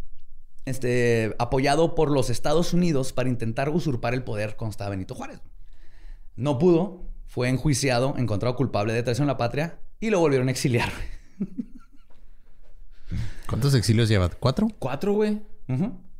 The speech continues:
Speaker 1: Y hubieron más ahí en medio,
Speaker 2: Ujú.
Speaker 1: ¿eh?
Speaker 2: Ok.
Speaker 1: Finalmente,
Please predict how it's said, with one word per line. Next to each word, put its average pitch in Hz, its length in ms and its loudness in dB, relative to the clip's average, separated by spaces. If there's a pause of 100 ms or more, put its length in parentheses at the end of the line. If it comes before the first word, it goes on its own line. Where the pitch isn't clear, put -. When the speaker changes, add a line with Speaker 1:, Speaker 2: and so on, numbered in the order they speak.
(760)
Speaker 1:
Y 151 80 -2
hubieron 180 200 6
más 220 220 4
ahí 180 240 6
en 185 180 6
medio, 117 240 8
Speaker 2:
Ujú. 131 80 6
Speaker 1:
¿eh? 185 60 0 (400)
Speaker 2:
Ok. 107 180 2 (600)
Speaker 1:
Finalmente, 202 840 4